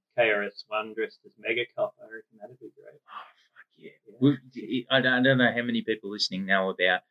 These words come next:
Speaker 2: um, Mega Cop. It's a side project run by myself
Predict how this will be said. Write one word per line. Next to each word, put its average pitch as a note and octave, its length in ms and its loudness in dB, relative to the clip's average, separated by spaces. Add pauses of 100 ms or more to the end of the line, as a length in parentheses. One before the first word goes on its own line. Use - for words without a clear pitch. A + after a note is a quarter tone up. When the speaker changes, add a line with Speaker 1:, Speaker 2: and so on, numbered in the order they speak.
(300)
Speaker 2:
um, E2+ 400 4 (240)
Mega F2+ 380 0
Cop. E2+ 340 -2
It's E2+ 180 -14
a F2 80 -10 (140)
side F2+ 440 2
project F2+ 380 -2
run E2+ 160 -8
by E2 220 -8
myself E2 420 -4